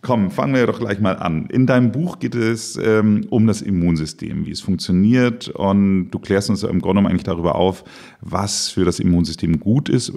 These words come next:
aber auch was schlecht ist. Ähm, du unterteilst dann in die Immunbooster-Rituale und aber auch in die Immunkiller.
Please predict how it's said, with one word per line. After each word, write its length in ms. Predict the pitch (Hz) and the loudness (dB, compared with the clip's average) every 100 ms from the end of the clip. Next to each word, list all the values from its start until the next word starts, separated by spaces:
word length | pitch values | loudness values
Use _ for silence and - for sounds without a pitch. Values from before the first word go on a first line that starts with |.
| - | -8
aber 300 | - - - | -4 -2 0
auch 200 | 190 - | 0 0
was 240 | 202 - | -2 -4
schlecht 360 | - 139 - - | -2 0 -2 -8
ist. 420 | - - - - | -12 -12 -10 -8
Ähm, 480 | - 50 - - - | -4 -4 -2 -2 -2
du 380 | - 95 90 98 - - - | 0 2 2 0 -4 -10 -6
unterteilst 580 | 98 92 98 101 104 - | -2 -2 0 0 0 0
dann 280 | 90 98 101 | 4 4 4
in 300 | - 90 78 | 4 2 0
die 360 | 90 85 - | -4 -4 0
Immunbooster-Rituale 1800 | 98 90 95 123 139 104 107 107 107 90 90 90 69 85 104 104 101 104 | 2 4 6 6 4 2 -2 -2 0 0 -2 -4 -2 0 2 4 4 2
und 220 | 95 92 | 2 2
aber 180 | - - | 2 -4
auch 180 | - - | -4 -6
in 120 | 101 | -4
die 160 | 87 - | -6 -2
Immunkiller. 720 | 90 90 92 - 107 71 73 | 0 0 0 0 -2 -2 -6